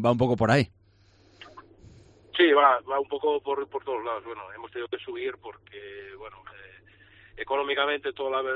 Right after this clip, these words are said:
Speaker 2: todo el tema de arbitrajes, viajes y tal ha subido, pero bueno, hay dos partidos más y aparte, bueno, no va a haber días del socio tampoco, que había tres.
Speaker 1: Claro.
Speaker 2: Y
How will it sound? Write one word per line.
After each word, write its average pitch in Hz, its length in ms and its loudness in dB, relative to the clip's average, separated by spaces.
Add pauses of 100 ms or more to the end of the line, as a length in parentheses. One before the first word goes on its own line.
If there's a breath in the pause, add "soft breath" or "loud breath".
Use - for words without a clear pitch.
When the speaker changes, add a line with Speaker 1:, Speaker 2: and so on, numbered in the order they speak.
(140)
Speaker 2:
todo 139 200 -6
el 127 80 -10
tema 131 180 -10
de 123 60 -6
arbitrajes, 120 640 -8
viajes 127 380 -8
y 123 60 -12
tal 127 160 -8
ha 123 100 -12
subido, 139 340 -8
pero 117 160 -10
bueno, 104 180 -12
hay 98 100 -12
dos 101 140 -14
partidos 107 400 -10
más 135 200 -6 (180)
y 107 60 -16
aparte, 110 580 -10
bueno, 104 280 -18
no 101 80 -10
va 101 80 -6
a 104 60 -4
haber 101 100 -14
días 104 220 -16
del 92 240 -18
socio 139 320 -8
tampoco, - 440 -12
que 98 100 -14
había 95 280 -10
tres. 151 240 -8 (100)
Speaker 1:
Claro. 87 220 -8 (560 soft breath)
Speaker 2:
Y 120 580 -14